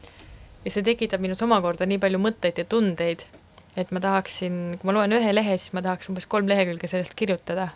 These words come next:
või mõelda sellest nagu mingit, äh, edasisi mõtteid. Et, äh, minu puhul vähemalt toimib see nii, et kui on hea asi, siis see paneb mind edasi kirjutama. Et ma toodan siis nagu mingi omakorda teksti, mis tõenäoliselt ei ole nii hea, aga see on nagu,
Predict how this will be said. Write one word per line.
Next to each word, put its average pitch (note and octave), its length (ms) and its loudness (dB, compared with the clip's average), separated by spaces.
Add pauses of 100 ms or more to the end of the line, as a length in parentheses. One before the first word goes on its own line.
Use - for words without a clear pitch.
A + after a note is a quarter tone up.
või F#3 160 -2
mõelda F3+ 340 0
sellest F3 400 -8
nagu F3+ 120 -8
mingit, F3+ 360 -10 (160)
äh, F#3 220 -4 (220)
edasisi G3 520 -2
mõtteid. F#3+ 400 -4 (1040)
Et, - 400 -8
äh, F#3 380 -2 (1700)
minu G#3+ 240 2
puhul F#3 180 -2
vähemalt F#3 260 -2
toimib F#3+ 280 -2
see G3 120 -2
nii, F#3 160 -2
et - 140 -16
kui F#3 180 -4
on F#3 80 -4
hea G3+ 160 0
asi, F#3+ 220 -2
siis F3 300 -12
see F#3 120 -2
paneb F#3 320 -2
mind F3+ 220 -4
edasi F#3 380 -4
kirjutama. E3+ 640 -2 (140)
Et - 200 -8
ma F#3 100 -4
toodan F#3+ 300 0
siis F3 180 -12
nagu F3+ 180 -4
mingi F3+ 240 -4
omakorda F#3+ 440 -2
teksti, F#3 240 -8
mis F3 180 -8
tõenäoliselt F#3+ 380 0
ei G3 80 4
ole F#3+ 160 2
nii F3+ 80 -4
hea, A3 160 0 (160)
aga F3+ 100 -6
see F3+ 140 -6
on F3+ 80 -2 (140)
nagu, F#3 240 -4